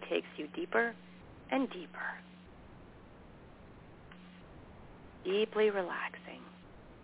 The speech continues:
Down your spine, the pure positive energy light cleanses and clears, and circulating through the center of you, across mid-back,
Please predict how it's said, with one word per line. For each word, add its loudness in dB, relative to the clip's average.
Down 8
your 8
spine, 6
the -12
pure 10
positive 8
energy 4
light 6
cleanses 6
and 6
clears, -6
and -2
circulating 6
through 8
the 4
center 2
of 2
you, 4
across 2
mid-back, 8